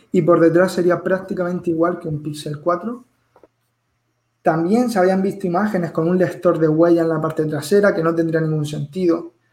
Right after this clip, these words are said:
porque Google estuvo trabajando mucho tiempo en un sistema de bloqueo facial. Ya lo vimos con el Pixel cuatro, que sacaron pecho y tal, en plan,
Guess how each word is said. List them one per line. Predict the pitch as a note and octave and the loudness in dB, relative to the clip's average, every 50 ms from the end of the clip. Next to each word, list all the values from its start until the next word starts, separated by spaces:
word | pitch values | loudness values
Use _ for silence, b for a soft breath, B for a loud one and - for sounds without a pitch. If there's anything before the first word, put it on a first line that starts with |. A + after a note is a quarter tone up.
| _ _ _ - | _ _ _ -6
porque | - D#3 - - | -6 -4 0 2
Google | D#3+ D#3 E3 F3 F3 E3+ D#3+ | 4 6 6 6 8 6 4
estuvo | E3 - E3+ E3 E3 | 2 2 2 4 4
trabajando | D#3+ D#3 D3+ D3 D3+ D#3+ D#3 D#3 | 4 4 2 2 0 0 -2 -2
mucho | D#3 D3+ D3+ E3 D#3 D3 | -2 -2 -4 -4 -4 -2
tiempo | D#3+ D#3+ D#3+ D#3 D#3+ | -2 -2 -4 -4 -6
en | D#3 | -6
un | D#3 D3+ | -6 -6
sistema | - D#3+ D3+ - - D#3+ D#3 D3+ D3+ | -8 -10 -12 -8 -8 -6 -6 -6 -6
de | D#3 D3 | -4 -4
bloqueo | D3+ D3 D3 D#3 D3+ D3+ | -4 -4 -2 -2 -4 -4
facial. | - D3+ - - D#3+ D#3 D#3 | -6 -10 -4 -2 -2 0 0
Ya | D#3 D3+ | 0 2
lo | D#3 D#3 | 4 4
vimos | E3+ F3+ E3+ D#3 | 4 2 2 -2
con | - D#3+ D3+ | -4 -4 -6
el | D3 | -6
Pixel | D3 D#3+ D3 - D#3 D3 | -6 -8 -12 -12 -12 -6
cuatro, | - D#3+ D#3 D#3+ D#3 D#3+ | -4 -2 -2 -2 -2 -4
que | D3 D3 | -6 -6
sacaron | D3 - D3+ D3+ D#3 D3+ D3+ D3+ D3+ - | -8 -10 -10 -8 -6 -6 -6 -6 -6 -4
pecho | D#3+ D#3 D3+ - - - D#3+ | -4 -4 -4 -6 -10 -14 -14
y | D#3 | -10
tal, | - - A#2 A#2 - - | -8 -8 -8 -8 -10 -12
en | - - | -16 -18
plan, | _ - B1+ A1+ A1 | _ -18 -18 -18 -18